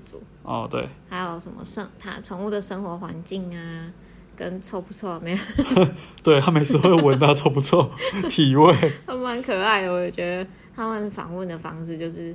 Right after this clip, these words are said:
Speaker 1: 整个很逗趣。
Speaker 2: 嗯。
Speaker 1: 然后会看他们吃什么，还有我记得有什么，有黑熊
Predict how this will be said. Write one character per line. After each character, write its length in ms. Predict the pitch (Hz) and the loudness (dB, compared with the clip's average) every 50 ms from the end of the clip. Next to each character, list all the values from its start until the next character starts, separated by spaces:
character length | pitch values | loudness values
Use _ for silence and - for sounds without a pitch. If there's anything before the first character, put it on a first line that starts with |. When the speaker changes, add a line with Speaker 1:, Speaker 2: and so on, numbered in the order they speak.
| - - - - - - - | -16 -20 -20 -20 -20 -20 -18
Speaker 1:
整 180 | - 170 156 147 | -16 -14 -14 -12
个 80 | 160 | -12
很 160 | 165 165 - - | -12 -12 -12 -10
逗 300 | - 196 185 165 151 160 | -8 -8 -8 -8 -10 -12
趣。 320 | - - - 196 - - 226 - - - - - - - - - | -14 -12 -12 -10 -12 -12 -14 -18 -20 -20 -20 -20 -20 -20 -10 -6
Speaker 2:
嗯。 220 | 143 135 127 120 123 | -4 -4 -4 -4 -6
Speaker 1:
然 80 | 190 180 | -8 -8
后 180 | 180 180 185 196 | -8 -8 -8 -6
会 340 | 214 214 208 196 190 185 180 - | -6 -6 -6 -6 -6 -8 -10 -12
看 180 | - 202 190 | -12 -12 -10
他 60 | 190 | -10
们 160 | 180 175 170 160 | -10 -12 -12 -14
吃 340 | - - - - 170 165 | -14 -14 -12 -10 -10 -10
什 160 | 165 165 - - | -10 -10 -12 -14
么， 480 | - - - - - - - - - - - - | -16 -16 -20 -20 -20 -20 -20 -20 -20 -20 -20 -14
还 140 | - 202 220 | -10 -8 -6
有 200 | 240 208 196 214 208 | -6 -6 -6 -8 -10
我 140 | - 254 302 | -10 -10 -6
记 120 | 339 381 | -4 -4
得 80 | 370 277 | -4 -4
有 60 | 233 | -4
什 100 | 233 208 | -6 -8
么， 140 | 175 180 - | -10 -10 -12
有 200 | - - - 180 - | -12 -12 -12 -12 -8
黑 220 | - 240 240 240 | -6 -4 -4 -2
熊 220 | 254 254 - 196 | -4 -6 -8 -12